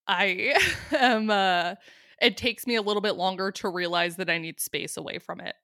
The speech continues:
'Cause in my head, I'm like, "Well, I just wanna finish," or, "I just wanna do this." And I'll maybe plow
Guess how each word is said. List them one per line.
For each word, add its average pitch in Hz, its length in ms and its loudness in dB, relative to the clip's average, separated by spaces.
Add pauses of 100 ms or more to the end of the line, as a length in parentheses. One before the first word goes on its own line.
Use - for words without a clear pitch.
'Cause 214 160 -4
in 202 100 -2
my 180 120 4
head, 170 220 0
I'm 170 160 -10
like, 165 220 -6
"Well, 208 100 -4
I 208 120 -2
just 208 180 -10
wanna 214 160 -6
finish," 196 380 -8
or, 185 60 -6
"I 180 80 -4
just 180 200 -12
wanna 180 240 -8
do 170 160 -14
this." 170 460 -6 (340)
And 190 200 2
I'll 180 280 2
maybe 185 340 -2
plow 165 460 -2